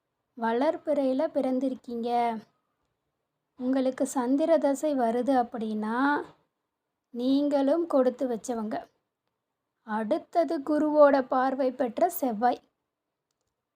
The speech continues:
சூரியனோட தசை. இந்த நான்கு திசைகளும் நடக்கிறவங்க, நீங்க எதை பத்தியும் கவலைப்பட வேண்டாம். நீங்க உங்க வாழ்க்கையோட ஒரு பெஸ்ட்டு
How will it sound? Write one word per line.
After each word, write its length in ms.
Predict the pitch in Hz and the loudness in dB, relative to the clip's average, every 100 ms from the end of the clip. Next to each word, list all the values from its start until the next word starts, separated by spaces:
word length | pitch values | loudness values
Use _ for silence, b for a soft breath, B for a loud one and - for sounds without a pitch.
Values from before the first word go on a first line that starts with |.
| _ _ _ - | _ _ _ -6
சூரியனோட 760 | 311 320 330 311 269 240 240 277 | -2 0 0 0 0 0 0 -2
தசை. 480 | 240 233 269 - - _ _ _ _ _ _ _ _ _ _ _ | -2 -2 -4 -6 -8 _ _ _ _ _ _ _ _ _ _ _
இந்த 300 | - 240 240 | -10 -4 -2
நான்கு 760 | 233 233 233 262 294 320 320 302 | -2 -2 -2 0 0 0 0 -2
திசைகளும் 760 | 269 262 302 277 269 262 392 277 | -4 -4 -2 0 0 0 0 -2
நடக்கிறவங்க, 1000 | 226 233 262 233 214 202 214 220 233 311 - _ _ _ _ _ | -2 -4 -2 -4 -4 -4 -4 -2 -2 -4 -10 _ _ _ _ _
நீங்க 260 | - 233 233 | -8 -4 -2
எதை 400 | 220 214 208 277 | -2 -4 -2 -2
பத்தியும் 540 | 269 277 233 277 302 | -2 -4 -4 -2 0
கவலைப்பட 500 | 302 277 262 269 254 | 2 2 2 2 0
வேண்டாம். 400 | 240 233 226 - - _ _ _ _ _ _ _ _ _ | 0 0 -2 -4 -10 _ _ _ _ _ _ _ _ _
நீங்க 280 | 269 262 262 | 0 2 2
உங்க 220 | 240 240 | 0 -2
வாழ்க்கையோட 840 | 226 226 285 311 330 302 254 247 | 0 0 0 0 0 2 2 2
ஒரு 220 | 302 269 226 | 2 2 2
பெஸ்ட்டு 680 | 233 247 - - 349 - | 0 -2 -6 -8 -6 -6